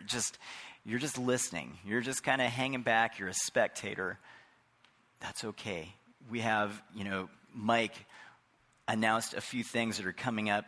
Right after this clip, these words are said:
that are great, easy steps. A men's breakfast, no-brainer. You get to hear a guy who's, you know, telling his war stories from Afghanistan and what God has done in him and through him and to the people around him. That's awesome. You know, helping out with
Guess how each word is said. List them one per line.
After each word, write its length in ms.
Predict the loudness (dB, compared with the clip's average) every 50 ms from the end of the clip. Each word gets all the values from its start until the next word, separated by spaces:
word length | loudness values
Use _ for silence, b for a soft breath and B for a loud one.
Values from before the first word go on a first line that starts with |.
| -6 -10
that 100 | -8 -6
are 140 | -6 -8 -10 -12 -16
great, 420 | -16 -14 -8 -6 -4 -4 -4 -4 -8 -12 _
easy 340 | -10 -8 -6 -6 -6 -6 -6
steps. 520 | -4 -4 -2 0 0 0 0 0 -6 -10 B B B B B B B -2
A 80 | 0
men's 320 | 0 2 0 0 0 -2 0
breakfast, 640 | 2 4 4 4 4 2 2 2 2 2 -2 -6 B B B B B B B B B _ _ -12
no-brainer. 640 | -6 -6 -4 -4 -4 0 0 0 2 2 0 0
You 80 | 0 0
get 180 | -2 -2 0 0
to 100 | -2 -2
hear 420 | 0 2 4 6 8 8 8 8 6
a 60 | 4
guy 380 | 2 6 6 8 8 8 6 4
who's, 400 | 2 0 -2 -2 -2 -4 -8 -8 -4
you 80 | -2 2
know, 260 | 2 2 2 2 -2 -6 -12 -10 -6
telling 320 | -2 2 2 4 4 4
his 120 | 2 0 -2
war 300 | -2 0 2 4 4 4
stories 400 | 2 2 2 4 4 4 4 2
from 140 | 0 0 0
Afghanistan 720 | 0 0 -2 -4 -2 0 2 2 0 0 0 0 0 2
and 100 | 4 4
what 180 | 2 2 2 2
God 220 | 2 4 4 4
has 160 | 2 0 -2
done 400 | 2 4 6 6 6 4 2 0 -4 B B B B B B B
in 220 | 0 2 2 4 4
him 220 | 4 4 4 2
and 120 | 0 -2
through 300 | -4 -4 -2 2 4 4
him 320 | 4 6 6 6 4 4 0
and 180 | -2 -4 -4 -2 -4
to 80 | -4
the 80 | -4 -4
people 380 | -6 -6 -6 -6 -2 0 2
around 340 | 2 2 2 2 2 2 2
him. 300 | 2 2 0 0 0 -4 B B B B B B B
That's 220 | -4 -4 -4 -2 0 2
awesome. 480 | 4 4 4 2 2 -2 -4 -4 -4 0
You 80 | 2 4
know, 120 | 4 4
helping 380 | 4 4 4 2 2 2 2 2
out 80 | 2
with 140 | 2 0 -4